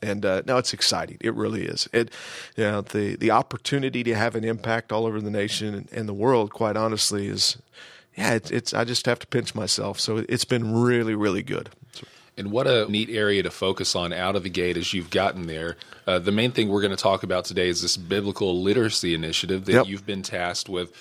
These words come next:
Speaker 2: sort of spearheading and developing.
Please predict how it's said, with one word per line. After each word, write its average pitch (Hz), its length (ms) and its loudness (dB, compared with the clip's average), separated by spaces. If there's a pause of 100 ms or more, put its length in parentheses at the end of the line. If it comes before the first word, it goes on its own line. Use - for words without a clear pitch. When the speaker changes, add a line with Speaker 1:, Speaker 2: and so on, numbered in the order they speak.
(180)
Speaker 2:
sort 90 300 -4
of 85 60 -4
spearheading 107 800 0
and 90 140 -4
developing. 95 680 2